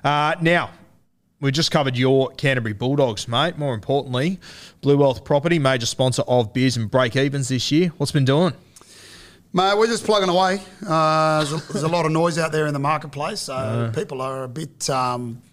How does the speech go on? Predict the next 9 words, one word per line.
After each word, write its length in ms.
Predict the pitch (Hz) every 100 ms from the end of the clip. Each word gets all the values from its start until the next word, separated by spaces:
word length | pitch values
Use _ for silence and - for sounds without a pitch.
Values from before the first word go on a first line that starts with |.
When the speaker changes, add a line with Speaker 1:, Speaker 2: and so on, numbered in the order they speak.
| _ _ - - _
Speaker 2:
people 260 | 160 143 135
are 40 |
a 40 | 127
bit 220 | 135 -
concerned, 500 | 135 127 147 151 175
a 40 |
bit 140 | 147 -
scared. 440 | - 139 196 208 - _ _ _ -
Uh, 340 | 110 113 113